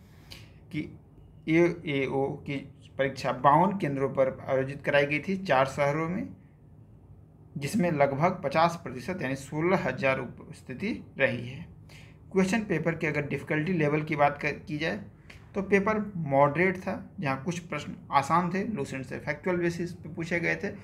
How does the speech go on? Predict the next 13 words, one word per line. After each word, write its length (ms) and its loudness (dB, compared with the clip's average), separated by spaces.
वहीं 280 6
साइंस, 340 0
पॉलिटी 600 4
और 300 2
अन्य 180 6
सब्जेक्ट्स 420 -2
के 140 -4
भी 80 -2
कुछ 260 -4
प्रश्नों 360 -4
की 100 -6
प्रकृति 440 -4
काफ़ी 340 -2